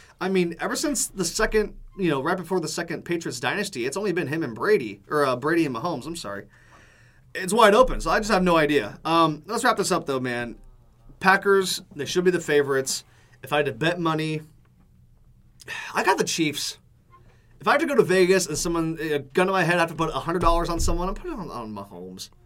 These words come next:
I got to, man. I, I just, I got, you gotta do it. You gotta actually do it. I think LaFleur's a damn good coach.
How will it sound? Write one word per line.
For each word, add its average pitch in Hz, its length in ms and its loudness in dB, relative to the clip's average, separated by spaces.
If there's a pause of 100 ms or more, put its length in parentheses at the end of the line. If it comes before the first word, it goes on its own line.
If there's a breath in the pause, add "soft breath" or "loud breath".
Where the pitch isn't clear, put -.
(480 soft breath)
I 214 120 -6
got 113 280 -4
to, 95 160 -10
man. 95 320 -10
I, 170 140 -6 (140)
I 202 40 0
just, 175 300 0
I 175 120 -2
got, 175 420 4
you 175 120 0
gotta 170 240 2
do 143 160 -2
it. 80 140 -14 (120)
You 131 120 -12
gotta 165 220 0
actually 151 320 -4
do 107 260 -4
it. - 120 -14 (420 soft breath)
I 117 60 -12
think 117 180 -8
LaFleur's 160 420 -4
a 165 40 0
damn 151 240 0
good 135 200 0
coach. 120 340 -6